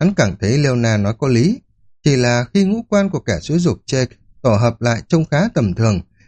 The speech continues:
mà cô gái này lại có thể coi là xinh đẹp." Glenn ngẩng đầu liếc Leona một cái, thấy đối phương nhớn mày ám chỉ hắn. "Ý gì đây?" Hắn thấy ngơ ngác và mơ hồ. Dun Smith suy nghĩ rồi đoán. "Có lẽ cô ta là chị em của kẻ xúi giục,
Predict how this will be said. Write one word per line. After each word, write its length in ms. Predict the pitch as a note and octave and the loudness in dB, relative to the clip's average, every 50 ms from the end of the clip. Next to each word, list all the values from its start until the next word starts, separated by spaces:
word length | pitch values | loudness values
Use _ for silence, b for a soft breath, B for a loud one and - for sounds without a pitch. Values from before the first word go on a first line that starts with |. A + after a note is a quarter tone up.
| - - | -18 -4
mà 120 | - D3+ D3+ | 0 0 0
cô 160 | - G3+ G3 | 2 2 2
gái 180 | F3 E3+ F#3+ G#3 | 2 2 2 2
này 240 | G3+ F3 C#3 A#2 | 2 2 2 2
lại 160 | G#2+ G#2+ A2 G#2+ | 0 0 -2 -2
có 80 | - F3+ | -4 -4
thể 180 | F3+ C3+ F#2 D2 _ | -4 -2 -4 -4 _
coi 200 | - G#2+ A2+ A2 | -2 0 2 2
là 120 | G2+ F2+ D#2 | 0 0 -2
xinh 280 | - - E3+ E3+ D#3+ | -2 0 0 0 2
đẹp." 200 | C#3 B2+ G2+ F2+ - _ _ _ _ _ - - _ _ _ _ _ _ _ - - | 0 -2 -2 -2 -4 _ _ _ _ _ -20 -20 _ _ _ _ _ _ _ 0 2
Glenn 200 | G#3 G#3 G3+ F#3+ | 2 4 4 2
ngẩng 220 | D#3 A#2 G2+ F#2+ | 0 0 -2 -2
đầu 200 | G#2+ A2+ A2+ A#2 | -2 0 0 2
liếc 280 | C3+ F3+ A3 A3+ - - | 2 0 0 -2 -4 -6
Leona 360 | C3 B2+ B2 A#2+ A#2 A2+ A2 | -4 -2 0 0 0 0 0
một 160 | G#2 F2+ - - - | 0 -2 -4 -4 -4
cái, 280 | G2 G2 A#2+ E3+ G#3 - | -2 0 0 0 0 0
thấy 100 | - B2+ | 0 0
đối 120 | B2+ C#3+ D3+ | 0 0 0
phương 280 | - - D#3 C3+ B2+ | 0 -2 -2 0 2
nhớn 260 | A#2 A2+ B2+ F3 G#3 G#3 | 0 2 2 2 2 2
mày 160 | C#3 G2+ F2 | 0 0 -2
ám 260 | - - G#2 D#3 G3+ | -4 -4 -2 -2 0
chỉ 180 | F#3+ E3+ G2+ E2+ | 0 0 -2 -2
hắn. 260 | D#2+ F2+ G2+ D#3+ A#3 - - _ _ _ _ - - - _ - | -2 0 0 0 0 -2 -4 _ _ _ _ -20 -20 -20 _ 0
"Ý 180 | B2+ D3+ F#3+ G3 | 2 2 2 2
gì 160 | E3+ G#2+ E2+ | 2 -2 0
đây?" 220 | F#2+ G#2+ A#2 A2 - _ _ _ _ _ - - - | 0 0 -2 -2 -4 _ _ _ _ _ -20 -8 -4
Hắn 140 | A2+ C3+ D#3 | -2 -2 0
thấy 140 | - C#3 D3 | 0 0 2
ngơ 220 | D#3+ D#3 C#3+ C3+ | 2 2 2 0
ngác 220 | C3+ D3+ G3+ A3 G#3+ - | 0 0 0 0 -2 -4
và 100 | - G2+ | -6 -4
mơ 200 | G2+ B2+ D#3 E3 | -2 0 0 0
hồ. 320 | D#3 C#3+ B2 G#2 F#2 - - _ _ _ _ _ - - _ _ _ _ - | 0 0 0 -2 -2 -2 -6 _ _ _ _ _ -20 -20 _ _ _ _ 2
Dun 140 | G#3 G#3 F3+ | 2 2 2
Smith 260 | - G#3 A3 A#3+ A#3+ | 2 0 0 0 -2
suy 220 | - - C#3 B2+ A#2 | -4 -6 -4 -2 0
nghĩ 240 | A2 A#2 C#3 F3+ | 0 0 0 0
rồi 160 | F3+ D3 F#2+ D#2 | 0 0 -2 -2
đoán. 320 | E2 E2 G#2 D#3 A3 A#3+ - _ _ _ _ _ - - _ - | -2 -2 0 0 0 -2 -4 _ _ _ _ _ -20 -20 _ -2
"Có 80 | A#2+ A#2+ | 0 0
lẽ 120 | B2+ C#3+ - - | 0 0 -2 -2
cô 100 | C3+ A#2+ | -4 -4
ta 200 | - - A2+ G#2+ | -2 0 0 0
là 140 | F#2 E2+ | 0 -2
chị 280 | D#2 - - A2+ - - - | -4 -2 0 0 0 -2 -2
em 200 | B2+ C#3 C3 B2 | -4 -2 -2 -2
của 100 | - G#2 | -4 -6
kẻ 200 | - - G#2+ F2 - | -2 -2 -2 -2 -2
xúi 200 | - - D3 F3+ | -2 0 0 2
giục, 180 | F3 E3 A2 | 2 0 -2